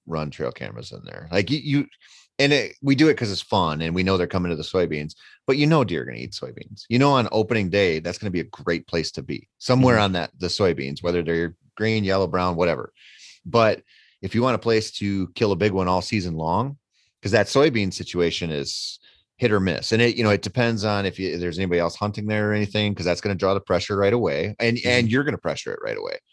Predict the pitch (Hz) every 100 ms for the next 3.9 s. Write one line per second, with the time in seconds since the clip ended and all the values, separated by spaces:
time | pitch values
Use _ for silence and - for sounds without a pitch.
0 | - 101 - - 107 95 - - - _
1 | _ - 101 - - 78 - _ - -
2 | _ _ 87 82 117 104 - 64 60 -
3 | 57 76 - 78 80 69 - 95 -